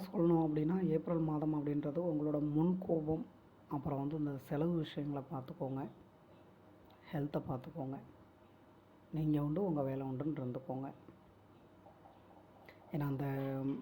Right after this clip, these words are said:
மாதத்தை பொறுத்தவரையும் எடுத்துக்கிட்டிங்கன்னா, அடுத்தவங்களுக்கு உதவி பண்ணணும் அப்படின்ற மாதிரியான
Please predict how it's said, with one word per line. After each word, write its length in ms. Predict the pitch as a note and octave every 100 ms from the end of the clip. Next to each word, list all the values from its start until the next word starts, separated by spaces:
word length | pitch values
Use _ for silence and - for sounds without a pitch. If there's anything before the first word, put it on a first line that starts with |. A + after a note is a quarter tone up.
| G3 D3
மாதத்தை 340 | D3 E3 E3 D3
பொறுத்தவரையும் 460 | D3+ D#3 D3+ E3+
எடுத்துக்கிட்டிங்கன்னா, 600 | D#3+ D#3 D3 D3+ D3+ F3 E3 C#3+ G3+ - - - - - - - - - - - - - - - - -
அடுத்தவங்களுக்கு 580 | D#3+ E3 F3+ F3 E3+ D#3+ D3+
உதவி 220 | D3+ E3+ E3+
பண்ணணும் 460 | E3 D#3+ D#3 D#3+ D3
அப்படின்ற 380 | C3+ C#3+ C#3+ D3 C#3+
மாதிரியான 480 | D3 D3+ D3+ E3